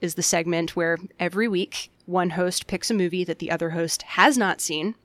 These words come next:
We watch that movie, and then we get together and we discuss it. So this week, Kevin picked the two thousand and five documentary by Werner Herzog, Grizzly Man. Um, and I think the official synopsis is, is appropriately sparse and spare, so I'm going to go with that.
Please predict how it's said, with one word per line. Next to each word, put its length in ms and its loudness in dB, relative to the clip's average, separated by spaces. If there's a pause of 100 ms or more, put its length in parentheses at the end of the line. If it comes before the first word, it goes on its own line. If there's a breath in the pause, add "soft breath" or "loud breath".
(280)
We 120 2
watch 320 2
that 160 2
movie, 420 -2
and 140 2
then 280 0
we 80 -4
get 120 -4
together 300 -4
and 100 -6
we 80 -6
discuss 440 -2
it. 200 -2
So 380 4 (320 loud breath)
this 280 6
week, 420 -4 (100)
Kevin 480 2
picked 480 -6 (280 soft breath)
the 220 -2
two 180 -2
thousand 300 4
and 140 2
five 260 2
documentary 640 -2
by 160 -2
Werner 260 -6
Herzog, 480 -4 (100)
Grizzly 480 2
Man. 360 -2 (560 loud breath)
Um, 360 4 (460)
and 140 2
I 60 2
think 260 2
the 100 4
official 320 2
synopsis 580 0
is, 220 -2
is 200 -2
appropriately 560 -2
sparse 440 -4
and 100 -2
spare, 380 0
so 240 2
I'm 180 0
going 240 0
to 80 -2
go 220 4
with 180 -2
that. 300 -2